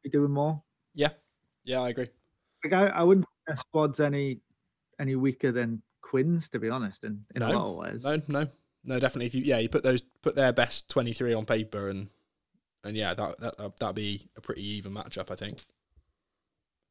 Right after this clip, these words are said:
Speaker 1: I think we just got too used to London Irish being sort of the whipping boys, but if you look at their squad at the minute, it's, that's a good, that's a very good squad.
Speaker 2: It is. It is. I, I think that, I think they're one to watch for the next couple of years, though, 'cause like you say, they've got a lot of young boys coming through who are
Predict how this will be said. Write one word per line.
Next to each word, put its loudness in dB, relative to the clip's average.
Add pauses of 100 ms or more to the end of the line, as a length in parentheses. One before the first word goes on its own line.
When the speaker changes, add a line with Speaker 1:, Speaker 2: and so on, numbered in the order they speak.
Speaker 1:
I 2
think 6
we 8
just 2
got 0
too 2
used 2
to -2
London -2
Irish 0
being -4
sort -10
of -10
the -6
whipping -6
boys, 0
but -4
if -4
you -2
look -4
at -8
their -4
squad -2
at -10
the -6
minute, -6 (160)
it's, -20 (240)
that's -10
a -8
good, -2 (140)
that's -10
a -12
very -6
good -14
squad. -12
Speaker 2:
It -6
is. -6 (680)
It -10
is. -12 (720)
I, 2
I 8
think -4
that, -6
I 4
think -2
they're 6
one 4
to 0
watch 0
for -10
the -2
next -4
couple -4
of 0
years, 0
though, 0
'cause -6
like 2
you -4
say, 2
they've 0
got -2
a -4
lot 2
of -6
young -2
boys -2
coming -6
through 0
who 0
are -4